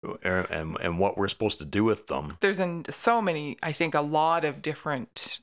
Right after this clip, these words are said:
Speaker 2: uh, things that contribute to the, the, the number of mental health problems, but one of them definitely would be the lack of spirituality,
Speaker 1: I
Speaker 2: you know,
Speaker 1: think so.
Speaker 2: so
Speaker 1: I think
Speaker 2: it's
Speaker 1: so.
Speaker 2: a part, a big, big
Speaker 1: Yeah.
Speaker 2: part of that puzzle,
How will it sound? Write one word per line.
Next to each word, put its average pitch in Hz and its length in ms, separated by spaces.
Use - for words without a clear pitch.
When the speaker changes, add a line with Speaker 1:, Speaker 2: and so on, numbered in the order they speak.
Speaker 2:
uh, 104 400
things 165 260
that - 140
contribute 151 640
to 151 380
the, 139 200
the, 151 480
the 139 260
number 139 320
of 139 80
mental 135 400
health - 360
problems, 143 680
but 135 260
one 147 320
of 143 200
them 135 200
definitely 143 560
would 139 240
be 160 220
the - 160
lack 123 460
of - 100
spirituality, 131 1040
Speaker 1:
I 113 120
Speaker 2:
you 143 100
know, - 60
Speaker 1:
think 143 200
so. - 200
Speaker 2:
so 139 340
Speaker 1:
I 175 160
think 117 200
Speaker 2:
it's - 80
Speaker 1:
so. 101 200
Speaker 2:
a - 20
part, 160 420
a 143 100
big, 175 440
big 156 120
Speaker 1:
Yeah. 151 140
Speaker 2:
part 135 360
of 143 300
that - 400
puzzle, - 440